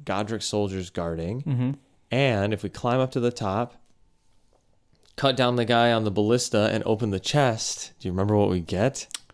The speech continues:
Speaker 2: Uh, ooh, I don't remember what we get. My heart says probably screwed over by something.
Speaker 1: No, we get this amazing item that I totally missed my first time around. The hand ballista.
Speaker 2: That's right.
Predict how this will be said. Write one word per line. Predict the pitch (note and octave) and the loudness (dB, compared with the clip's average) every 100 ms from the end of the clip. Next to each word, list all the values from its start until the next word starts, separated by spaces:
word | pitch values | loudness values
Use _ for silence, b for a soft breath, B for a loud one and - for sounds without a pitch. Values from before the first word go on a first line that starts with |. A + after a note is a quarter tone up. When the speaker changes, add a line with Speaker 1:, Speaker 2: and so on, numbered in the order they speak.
| _ _ _ - | _ _ _ -6
Speaker 2:
Uh, | C#3 C3+ C3+ C3+ C3+ C3 C3 C3 C3 - | -2 0 0 2 2 0 0 0 -2 -4
ooh, | D3+ D3 - | -4 -4 -4
I | - C#3+ | -2 -2
don't | C3+ D3+ | 2 0
remember | C3 A#2+ A#2 | 0 -2 -2
what | G#2+ | -2
we | A#2 | -4
get. | A2+ G2+ D2 - | -6 -4 -4 -4
My | C3 A#2+ A2+ | -2 -2 -2
heart | - F3+ F#3+ | 0 0 0
says | - C3+ A2 | -2 -2 -4
probably | - D3 A#2 E2 | 0 0 0 -4
screwed | - - D#3 C3+ | -6 -4 -2 2
over | D3+ C3 | 2 0
by | - - | -2 -4
something. | - - - F2 - | -6 -8 -10 -10 -10
Speaker 1:
No, | F#2 G2 B2 A2 | -4 2 4 4
we | G2+ | 4
get | C3+ F#3+ | 2 2
this | A3+ E3+ | 0 2
amazing | A#2 G2+ B2+ C3+ G#2+ | 2 2 2 0 0
item | G#2 A#2+ G#2+ | 2 2 2
that | G2 | 2
I | A#2 | 2
totally | C#3 D3 C3 A2 | 0 0 2 2
missed | G2+ G2+ | 0 -2
my | F#2+ | -6
first | - F#2 F2 | -4 -6 -6
time | F2 E2+ | -8 -6
around. | E2+ E2 E2+ F2 b b - | -4 -4 -6 -10 b b -4
The | G#2 | -4
hand | - - B2 D#3 E3+ | -4 -2 2 4 4
ballista. | B2+ G2 F#2 - - F#2+ - - _ b b b _ _ _ _ - - _ _ - | 4 4 0 -2 -10 -12 -14 -20 _ b b b _ _ _ _ -20 -20 _ _ -6
Speaker 2:
That's | D3 C#3+ - | -6 -4 2
right. | C4 B3+ | 6 6